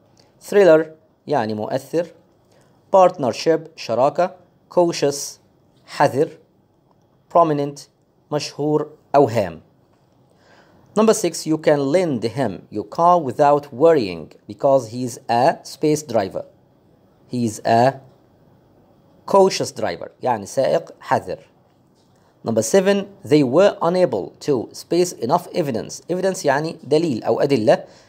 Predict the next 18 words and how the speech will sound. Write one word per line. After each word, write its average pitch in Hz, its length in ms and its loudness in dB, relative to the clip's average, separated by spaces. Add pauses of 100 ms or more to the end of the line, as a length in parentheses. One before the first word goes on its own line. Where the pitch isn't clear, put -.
(220)
To 165 80 2
make 175 340 0
a 131 80 4
well-written 156 720 2
claim. 98 240 -4 (340)
لكي 151 400 -2 (480)
يقوم 135 320 -2
بعمل 117 360 2
ادعاء 107 680 0 (280)
مكتوب 117 420 -6
جيدا. 120 520 0 (800)
They 139 120 0
were 139 320 4
unable 123 380 -2
to 175 400 -2 (720)
accumulate 143 720 -2
يعني 107 280 -2
يجمع 131 460 -4